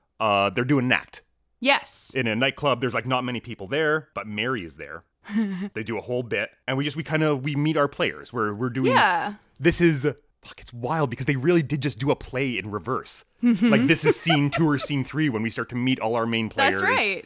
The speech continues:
Speaker 2: But we find out Mary's actually there for what's gonna happen after their show that night.
Speaker 1: Right.
Speaker 2: Which is the wedding.
Speaker 1: Yep. Um,
Speaker 2: Yeah.
Speaker 1: because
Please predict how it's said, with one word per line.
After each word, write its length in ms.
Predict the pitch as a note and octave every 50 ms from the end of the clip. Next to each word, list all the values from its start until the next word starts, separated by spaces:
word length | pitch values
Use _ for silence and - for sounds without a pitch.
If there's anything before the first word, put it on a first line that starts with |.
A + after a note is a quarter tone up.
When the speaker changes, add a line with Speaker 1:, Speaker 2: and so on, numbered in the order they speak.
| _ - -
Speaker 2:
But 180 | B3+ A#3 - G#3
we 120 | C4 B3+
find 340 | A3 - - A#3+ B3+ C4 C4
out 140 | C4+ C4 A3+
Mary's 340 | A#3 A#3 A#3 A#3+ A#3 G#3 - -
actually 460 | G3 G3+ G#3+ - - - A#3+ A3+ G#3+
there 200 | F3+ G#3 G3 G3+
for 140 | - - G#3+
what's 260 | G3 F#3+ F#3+ F#3 -
gonna 180 | - - G3 F#3
happen 340 | G3 G#3 F#3+ F#3 - F#3+ F3 - - -
after 400 | F#3+ F#3+ F#3 F#3 - - G3 G3
their 180 | G3+ F#3+ - F#3
show 260 | - - F#3 D3+ -
that 260 | - - - - -
night. 500 | - A#2 F#2 E2+ - _ - - - - _ _ _ _ -
Speaker 1:
Right. 1600 | G#2 G#2+ A#2+ C3 C#3+ C#3 C#3 C#3 C3+ C3+ C#3 C#3 C#3 C#3+ C#3+ C#3+ C#3+ C#3+ C#3+ C#3+ C#3 C#3 C#3 C#3+ C#3+ C#3+ C#3+ C#3+ C#3 C3 B2 - - - - _ _ -
Speaker 2:
Which 260 | - A3+ A3 - - - -
is 720 | G#3+ A3 G#3 G3+ G3 G3 G3 F#3+ F#3 - - - - - _ -
the 100 | - G#3
wedding. 540 | G3 F3+ G3 F#3+ F#3 F3 B2 A2+ G2+ - -
Speaker 1:
Yep. 280 | C3 D3+ C#3+ - - - _ _ -
Um, 240 | B2+ B2 A2+ A#2 A2+
Speaker 2:
Yeah. 100 | G#3+ F3+
Speaker 1:
because 640 | C#3+ C3+ A#2 A2+ G#2+ G#2+ G#2 G2+ G#2 G2+ F2+ -